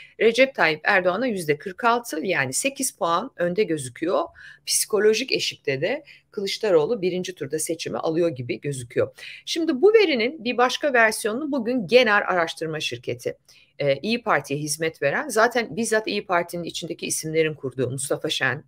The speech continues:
e, Genel Başkan Yardımcısı muazzam bağlama çalıyor bu arada. Bu şelpe tekniğiyle, e, bir videosunu paylaşmıştım. Efsane yani. İhsan Aktaş'la falan beraber kurdukları, bu Araya araştırmanın da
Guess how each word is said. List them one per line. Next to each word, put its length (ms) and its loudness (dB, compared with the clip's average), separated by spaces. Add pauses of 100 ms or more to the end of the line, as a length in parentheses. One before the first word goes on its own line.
e, 160 -4
Genel 280 -2
Başkan 280 -4
Yardımcısı 540 -6
muazzam 480 -2
bağlama 340 -2
çalıyor 460 0
bu 100 4
arada. 460 2 (480)
Bu 200 0
şelpe 460 0
tekniğiyle, 720 -2 (460)
e, 100 -6
bir 120 -6
videosunu 420 -6
paylaşmıştım. 640 -2
Efsane 640 2
yani. 400 0 (340)
İhsan 300 0
Aktaş'la 440 2
falan 320 -2
beraber 420 2
kurdukları, 560 -6
bu 160 -2
Araya 280 6
araştırmanın 800 -4
da 260 -6